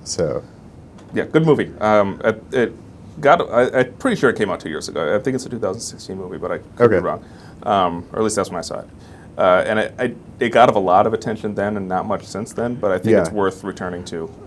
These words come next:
Speaker 1: I
Speaker 2: um, if you missed it.
Speaker 1: I went into it expecting it to be, like, a revenge movie in that
Speaker 2: Kinda.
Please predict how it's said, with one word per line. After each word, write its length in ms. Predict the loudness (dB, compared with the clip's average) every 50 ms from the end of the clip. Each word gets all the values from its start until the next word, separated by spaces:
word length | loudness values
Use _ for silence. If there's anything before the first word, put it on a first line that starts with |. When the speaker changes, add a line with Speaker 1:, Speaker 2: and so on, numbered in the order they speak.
| -8
Speaker 1:
I 100 | -6 -6 -6
Speaker 2:
um, 140 | -8 -8
if 140 | -12 -12 -12
you 60 | -12
missed 240 | -12 -10 -10 -10 -10
it. 100 | -10 -2 4
Speaker 1:
I 80 | 4 6
went 180 | 6 6 6 6
into 180 | 6 8 8
it 60 | 8 8
expecting 360 | 6 6 4 2 4 4 0
it 60 | 0
to 60 | 0
be, 100 | 2 2
like, 160 | 4 4 4 2
a 40 |
revenge 520 | 0 0 0 0 -2 -2 -2 -4 -6 -6 -4
movie 520 | -2 0 0 2 4 2 2 2 0 -2 -4 -6
in 160 | -4 -2 -2 -2
that 380 | -2 -2 -2 -2 -4 -4 -4
Speaker 2:
Kinda. 320 | -2 -2 0 2 2 0